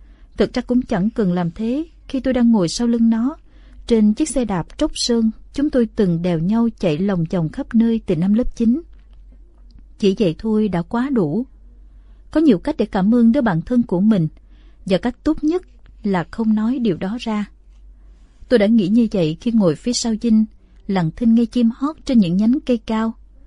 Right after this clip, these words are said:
Tôi tưởng như lòng tôi đang réo von trong nắng trưa rộn rã, và tôi thật lòng tin rằng khi nghe những tiếng chim lạnh lót đó, chắc là Vinh sẽ hiểu được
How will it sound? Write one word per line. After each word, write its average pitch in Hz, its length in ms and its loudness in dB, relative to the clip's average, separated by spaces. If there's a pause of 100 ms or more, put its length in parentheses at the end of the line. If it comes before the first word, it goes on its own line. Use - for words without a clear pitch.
(400)
Tôi 285 140 2
tưởng 202 220 2
như 254 100 2
lòng 196 300 0
tôi 240 140 0
đang 247 200 4
réo 277 260 0
von 247 220 4
trong 240 240 2
nắng 277 220 2
trưa 262 180 0
rộn 175 300 0
rã, 185 340 -4 (540)
và 202 160 0
tôi 233 120 0
thật - 240 -6
lòng 180 220 0
tin 233 260 2
rằng 190 240 -2 (260)
khi 240 160 0
nghe 220 260 4
những 175 180 -2
tiếng 254 220 -2
chim 220 260 0
lạnh 175 280 -2
lót 247 180 -2
đó, 226 280 -4 (580)
chắc 190 180 -4
là 202 80 2 (100)
Vinh 214 220 2
sẽ 226 140 -2
hiểu 190 180 0
được 196 260 -2